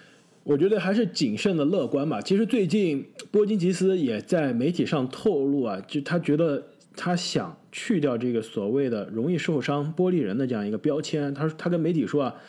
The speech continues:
他说：“我这两个受伤首先是不同的膝盖，不是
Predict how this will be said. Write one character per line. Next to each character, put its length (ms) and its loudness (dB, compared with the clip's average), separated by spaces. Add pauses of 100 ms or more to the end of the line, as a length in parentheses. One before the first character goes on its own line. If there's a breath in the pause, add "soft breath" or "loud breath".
(140 loud breath)
他 120 2
说 260 2
：“我 260 2 (200)
这 160 2
两 180 -2
个 80 0
受 180 0
伤 280 -2
首 120 -4
先 160 0
是 140 -4
不 220 -2
同 280 -6
的 240 -2 (240)
膝 240 -8
盖， 320 -4
不 140 -2
是 260 2